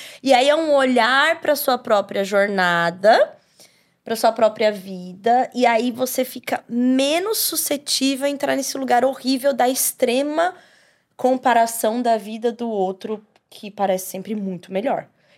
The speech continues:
Então, ter esses exercícios, que se-, seja escrever, contemplar, meditar, você ter acesso à sua própria lista de coisas que você tem que fazer pra chegar no resultado, te mostra o que foi o caminho.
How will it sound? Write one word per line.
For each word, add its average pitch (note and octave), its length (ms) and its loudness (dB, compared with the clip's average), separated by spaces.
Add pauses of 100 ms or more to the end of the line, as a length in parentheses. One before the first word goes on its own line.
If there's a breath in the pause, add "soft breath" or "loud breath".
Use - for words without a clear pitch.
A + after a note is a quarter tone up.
Então, C#4 260 0
ter F4 200 0
esses G#4+ 300 0
exercícios, A#3 600 -2
que - 100 -14
se-, A#3 300 -4
seja B3 380 -2
escrever, A#3 880 0 (340 loud breath)
contemplar, G#3+ 1080 0 (440)
meditar, G#3+ 960 0 (100)
você C4 420 2
ter C#4+ 140 0
acesso B3 440 0
à - 20 -8
sua A#3 180 -2
própria A#3+ 380 0
lista A3+ 420 -2
de A3 100 -8
coisas A3 320 -2
que - 120 -12
você A3 100 -10
tem A3 140 -4
que G#3+ 80 -10
fazer G#3 200 0
pra A3 120 -6
chegar G#3+ 240 0
no A3 60 -2
resultado, G#3+ 480 -2
te C#4+ 180 -4
mostra A#3 600 4
o A3 60 -6
que - 140 -18
foi G#3+ 140 -4
o G#3 60 -6
caminho. G#3+ 640 -2